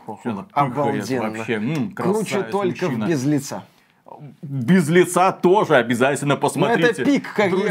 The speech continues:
Speaker 2: Друзья,
Speaker 1: Джона Ву, я считаю,
Speaker 2: два
Speaker 1: в принципе.
Speaker 2: этих фильма просто заслуживают максимальное уважение.
Speaker 1: В «Без лица» и Джон Траволта, и Николас Кейдж настолько мощно кривляются, что, ну, супер просто.
Speaker 2: Слушай, я каждый из этих
Speaker 1: Аллилуйя.
Speaker 2: фильмов пересматривал много-много раз.
Speaker 1: Естественно, это эталонные боевики девяностых. Джон Ву тогда был великолепен.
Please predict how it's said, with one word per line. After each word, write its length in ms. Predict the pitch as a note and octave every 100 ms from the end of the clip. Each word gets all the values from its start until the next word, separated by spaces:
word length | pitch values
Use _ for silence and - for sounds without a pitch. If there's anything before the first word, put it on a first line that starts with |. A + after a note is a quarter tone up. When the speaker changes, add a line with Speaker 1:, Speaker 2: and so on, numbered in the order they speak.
| F#3
Speaker 2:
Друзья, 320 | F#3 F3+ C3+
Speaker 1:
Джона 180 | G3+ G3+
Ву, 200 | G3+ F3+
я 160 | E3
считаю, 500 | C#3 B2+ B2+ C3+ C3
Speaker 2:
два 140 | D#3+ F#3+
Speaker 1:
в 60 | F3+
принципе. 300 | D3 C3+ D3
Speaker 2:
этих 100 | C#3+
фильма 360 | F3 F#3 D3
просто 520 | - D3+ E3+ D3 -
заслуживают 720 | A#2+ B2 C#3 F3+ F3+ D3 C3+ A#2+
максимальное 680 | B2+ B2+ C3 C3+ B2 A2+
уважение. 560 | A2 A2 A2+ A#2 G2+ G#2
Speaker 1:
В 100 | B2+
«Без 200 | F3+ D#3+
лица» 320 | G3 F#3+ G#3+
и 80 | F#3
Джон 240 | D3+ G3
Траволта, 460 | F3+ G3 G3+ F3+ F3+
и 40 |
Николас 400 | F3+ F3+ F3+ F#3
Кейдж 260 | - F#3+ C#3+
настолько 480 | E3 C#3+ F#3+ D#3+ F3
мощно 420 | F3+ G3 - E3+
кривляются, 680 | D#3+ E3 F#3 A3 G#3+ E3+ C#3+
что, 140 | C#3 D3+
ну, 380 | D3+ D#3 C#3
супер 420 | A2 - D#3 B2 A#2+
просто. 220 | A#2+ A#2
Speaker 2:
Слушай, 140 | A2
я 60 | A#3
каждый 380 | A#3+ A3 - E3
из 100 | D3+
этих 140 | F#3
Speaker 1:
Аллилуйя. 140 | A3+ G3+
Speaker 2:
фильмов 180 | F#3+ -
пересматривал 640 | D#3 C3+ D#3+ E3+ D#3+ D3
много-много 680 | C3+ C#3+ G3 D#3+ C#3 D3+ C4+
раз. 120 | C4
Speaker 1:
Естественно, 600 | - D4 G3+ - D#3+ D3+
это 340 | E3+ - E3 F3+
эталонные 600 | F#3 A#3 A#3+ F3+ D#3+ D3+
боевики 560 | C#3+ D#3+ D#3+ E3 - D#3+
девяностых. 720 | B2 C#3+ E3+ F#3+ - C#3+ -
Джон 360 | D3 C3 C#3 D#3
Ву 140 | D#3+
тогда 280 | - C#3 C#3
был 180 | C3 C3+
великолепен. 640 | B2+ C#3 C3+ C3+ A2 F#2+